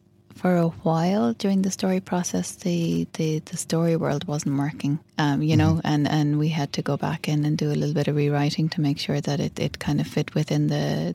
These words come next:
Speaker 1: the, the universe that we were, we were creating, and that it, that it, it came to the same place, you know, as, as, as Parwana's, uh, experiences in, in, in Kabul, um, you know, to make sure that everything kind of,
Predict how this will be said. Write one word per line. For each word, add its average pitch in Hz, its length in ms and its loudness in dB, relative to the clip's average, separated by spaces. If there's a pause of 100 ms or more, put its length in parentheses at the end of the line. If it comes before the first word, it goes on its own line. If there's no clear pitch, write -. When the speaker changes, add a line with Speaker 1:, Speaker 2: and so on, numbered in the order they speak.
Speaker 1:
the, 143 260 -2
the 151 120 -2
universe 147 540 0
that 147 160 -4
we 143 80 -4
were, 139 280 -4
we 151 180 -4
were 143 120 -4
creating, 147 560 -2
and 143 120 2
that 143 140 -2
it, 151 180 -6
that 143 140 -4
it, - 120 -6 (680)
it 147 200 -2
came 151 220 4
to - 80 -4
the 156 100 0
same 143 260 2
place, - 520 -2
you 156 100 2
know, 139 160 4
as, 147 240 0
as, 147 500 -4
as 139 260 -2
Parwana's, 143 580 0 (200)
uh, 143 540 -4
experiences 139 840 0
in, 143 340 2
in, 143 280 2
in 143 200 2
Kabul, 156 480 2 (500)
um, 143 540 2 (240)
you 160 120 6
know, 135 100 4
to - 140 -2
make 139 120 4
sure 143 160 0
that 147 120 2
everything 147 380 2
kind 147 220 2
of, 147 80 0